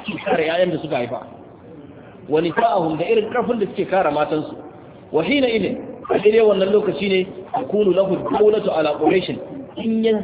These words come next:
zanto suka bari hakan ya faru zai zamanto Annabi yana da daula akan Qurayshawa. Ya samu ƙarfi kenan. Fa qala aduwullahi Abu Jahl.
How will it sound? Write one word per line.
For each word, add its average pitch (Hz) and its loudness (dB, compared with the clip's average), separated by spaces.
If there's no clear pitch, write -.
zanto 226 2
suka 220 -2
bari 190 2
hakan 175 -2
ya 170 0
faru 147 0
zai 175 0
zamanto 156 -4
Annabi 165 -6
yana 160 -2
da 131 -4
daula 156 0
akan 135 -10
Qurayshawa. 127 -4
Ya 196 4
samu 147 -4
ƙarfi 139 -8
kenan. - -10
Fa 117 -4
qala 165 0
aduwullahi 165 0
Abu 131 -6
Jahl. 127 -4